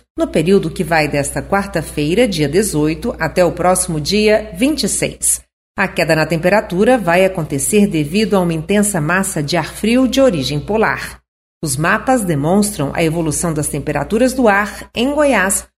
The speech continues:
como também a ação do risco para geada.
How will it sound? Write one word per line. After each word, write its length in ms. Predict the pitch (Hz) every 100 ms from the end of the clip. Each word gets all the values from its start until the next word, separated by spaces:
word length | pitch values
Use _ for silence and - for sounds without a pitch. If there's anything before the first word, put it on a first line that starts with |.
| _ -
como 220 | 165 165
também 500 | 247 254 175 190 -
a 180 | 170 139
ação 380 | 139 - 214 202
do 160 | 165
risco 440 | 135 185 220 - 247
para 320 | - 285 285
geada. 640 | 196 165 135 - 147 -